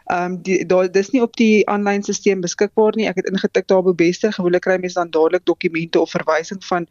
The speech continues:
van dokumente. Daar's niks op die stelsel nie. Ons het die howe gebel. Hulle het niks op rekord nie. Nou, jy weet, en mens het verskillende aliasse van hom gebruik.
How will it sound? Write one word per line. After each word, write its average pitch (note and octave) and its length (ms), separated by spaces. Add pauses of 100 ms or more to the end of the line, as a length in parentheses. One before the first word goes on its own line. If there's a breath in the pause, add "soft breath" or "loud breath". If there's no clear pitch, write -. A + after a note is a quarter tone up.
(160 loud breath)
van F#3 180
dokumente. F3 600 (200)
Daar's E3 220
niks F3 220
op G#3 80
die G3+ 80
stelsel F#3+ 400
nie. F#3+ 200 (380 loud breath)
Ons E3+ 160
het F#3+ 80
die F3+ 100
howe E3+ 240
gebel. E3+ 560 (240 loud breath)
Hulle F3 180
het A3 100
niks G3+ 180
op F3 140
rekord D#3+ 400
nie. D#3+ 160 (200 loud breath)
Nou, F#3+ 120
jy F#3+ 40
weet, A#3 200
en G3+ 120
mens G3 180
het G3+ 120
verskillende A3+ 600
aliasse G3+ 440
van F#3 140
hom E3 140
gebruik. D#3+ 420